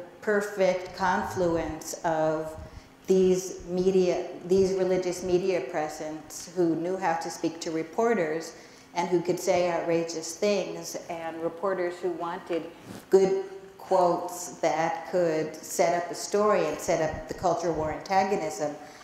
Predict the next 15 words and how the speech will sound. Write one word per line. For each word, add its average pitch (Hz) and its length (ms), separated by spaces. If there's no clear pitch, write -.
Um, 175 280
what 226 200
surprises 247 560
me 202 480
at 180 200
all 214 260
is 175 160
that 170 240
we 170 120
still - 480
see 190 260
Robertson 165 880
in 170 180
the 160 60
newspaper. 147 760